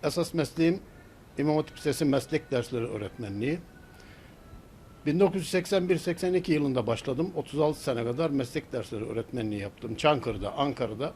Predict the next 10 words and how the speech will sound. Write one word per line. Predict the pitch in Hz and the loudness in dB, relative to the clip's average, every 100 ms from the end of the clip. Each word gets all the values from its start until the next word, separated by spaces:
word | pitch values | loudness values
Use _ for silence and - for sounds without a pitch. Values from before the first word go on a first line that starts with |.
| 143 | -10
ve | 160 | -10
sonra | - 143 107 | -4 -4 -2
da | 139 | 0
Afyon'da | 170 - 113 107 147 190 - | 0 0 -6 -4 -6 -6 -2
emekli | 160 190 180 | 0 0 0
oldum. | 151 104 151 214 - - - - - - - | -4 -2 -4 -6 -14 -20 -20 -20 -20 -10 -2
Emekli | 175 202 208 | 0 0 2
olduktan | 185 180 180 202 185 | 2 2 0 2 2
sonra | - 131 117 | 2 0 2
da | 147 190 | 0 0